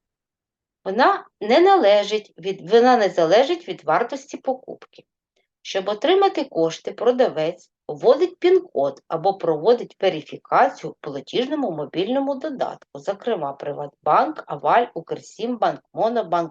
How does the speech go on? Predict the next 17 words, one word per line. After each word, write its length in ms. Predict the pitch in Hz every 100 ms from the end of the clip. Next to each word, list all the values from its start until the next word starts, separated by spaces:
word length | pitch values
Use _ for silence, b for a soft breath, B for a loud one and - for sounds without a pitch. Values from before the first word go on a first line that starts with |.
| -
О 60 | 151
Ті 160 | - -
Пі 160 | 214
банк 300 | 240 208 185 -
тощо. 500 | - 131 - - - _ _ _ _ _ _ _ b b b b _
Як 480 | 151 156 190 349 -
організувати 1000 | - 180 165 156 151 147 147 165 254 277
видачу 540 | 214 147 165 180 - 233
коштів? 480 | - - - - _ _ _ _ _ 185
Відвідувач 800 | 320 254 170 165 180 220 240 -
оплачує 520 | - 190 294 - 254
товар 500 | - 160 147 190 -
банківською 720 | 147 165 175 214 - 240 247
картою 480 | 247 - - - - _ _ _
і 80 | 214
повідомляє 800 | 208 185 160 160 151 156 180 151
касирові, 800 | - 131 - 143 185 285 180